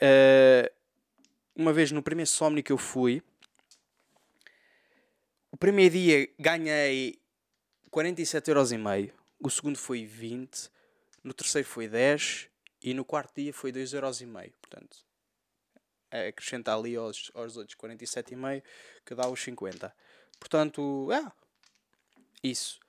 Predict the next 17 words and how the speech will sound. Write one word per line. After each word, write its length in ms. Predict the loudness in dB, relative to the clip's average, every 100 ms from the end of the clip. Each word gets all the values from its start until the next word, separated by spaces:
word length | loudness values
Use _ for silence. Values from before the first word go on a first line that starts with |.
| _ _ _ _
Eh, 260 | -2 0 0
ano 160 | -2
a 40 | -2
seguir 680 | -4 -4 -6 -4 -2 -2 -4
de 200 | -6 -8
Somni, 560 | -4 0 0 0 -4
acho 200 | -4 -6
que 80 | -10
gastei 180 | -10 -4
lá 160 | -2
vinte 320 | -2 -6 -12 -2
paus, 420 | 2 4 2 -8
não 160 | -18 -20
trouxe 300 | -16 -14 -10
nada 200 | -8 -6
para 140 | -8
casa. 480 | -2 2 2 0 -8